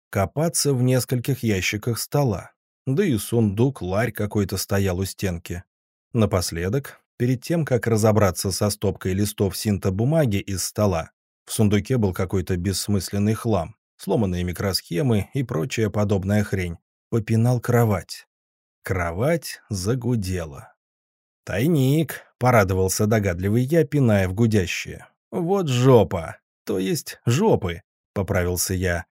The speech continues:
наблюдая за россыпью жетонов подготовки, высыпающихся из трещины в тайнике. «Приберу, не помешают, а грязюкам не оставлю,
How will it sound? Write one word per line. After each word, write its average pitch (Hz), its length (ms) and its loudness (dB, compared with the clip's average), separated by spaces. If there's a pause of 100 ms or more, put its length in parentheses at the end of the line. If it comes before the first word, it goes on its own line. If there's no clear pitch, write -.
наблюдая 104 640 2
за 104 220 2
россыпью 110 580 -2
жетонов 101 460 0
подготовки, 104 840 -2 (140)
высыпающихся 104 1400 0
из 101 220 -6
трещины 98 560 -4
в - 80 -10
тайнике. 101 600 0 (580)
«Приберу, 156 600 6
не 98 120 4
помешают, 113 800 2 (220)
а 175 200 -2
грязюкам 165 720 2
не 143 80 4
оставлю, 117 680 2